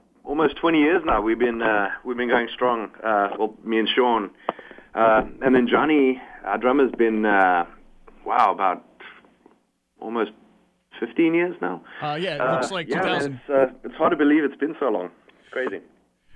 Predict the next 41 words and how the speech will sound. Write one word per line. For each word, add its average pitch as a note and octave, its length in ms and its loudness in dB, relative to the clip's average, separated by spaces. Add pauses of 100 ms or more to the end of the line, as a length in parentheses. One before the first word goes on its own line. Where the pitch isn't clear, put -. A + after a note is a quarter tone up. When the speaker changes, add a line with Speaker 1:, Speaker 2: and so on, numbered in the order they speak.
(120)
Speaker 2:
Yeah, A#3 280 -2
and, A3 200 -4
and A3 100 2
you A#3+ 80 4
know, F#3 120 6
when, F3 180 2
when F#3 240 -2
you F3 120 -4
hear A3+ 280 0
that, D3 200 -8
you E3+ 80 -8
know, C#3+ 180 -4
a C3+ 40 -6
band D#3 340 -2
is, C#3 200 -6
you E3 120 -10
know, C3 120 -6
uh, C#3 240 -8
you C#3+ 160 -10
guys C#3+ 220 -2
have D3 120 -12
played D3 320 0
Our D#3 140 -2
Lunatic D#3 480 -4
Luau E3+ 420 0
in E3 80 -2
years E3 260 -4
past, D#3 460 -6
and C3+ 80 -10
you've B2 100 -10
definitely E3 300 -2
come D3 160 -6
through D#3+ 140 -4
the C#3+ 80 -6
Norva D3+ 340 -4
a C3+ 60 -8
few D3 160 -10
times C#3+ 320 -8
before C#3 400 -10
as B2+ 120 -8
well, D3 360 -4